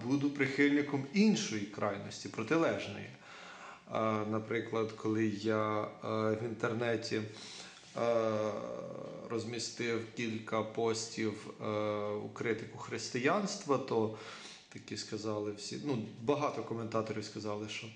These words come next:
«О, молодець, красава, блядь, атеїзм, все таке». Я кажу: «А я не атеїст». Вони: «Бля, да ти шо, да ти шо нахуй, що це за хуйня, блядь?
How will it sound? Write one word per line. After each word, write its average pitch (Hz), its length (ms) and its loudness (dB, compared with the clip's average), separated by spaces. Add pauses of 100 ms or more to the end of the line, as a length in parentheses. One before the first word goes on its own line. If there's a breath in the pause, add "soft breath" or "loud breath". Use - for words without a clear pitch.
(420 loud breath)
«О, 147 240 6
молодець, 120 720 2
красава, 117 760 2
блядь, 107 320 0
атеїзм, 117 760 0
все - 160 -6
таке». 110 520 0
Я 110 100 -2
кажу: 107 460 -2
«А 117 60 -4
я 113 160 2
не 110 160 -2
атеїст». 107 520 -6 (380 loud breath)
Вони: 113 160 -4
«Бля, 196 520 4
да 175 120 2
ти 196 180 4
шо, 196 500 6
да 160 100 4
ти 170 140 2
шо 175 480 4
нахуй, 147 380 2
що 160 220 2
це 165 140 0
за 143 120 4
хуйня, 131 640 2
блядь? - 360 -10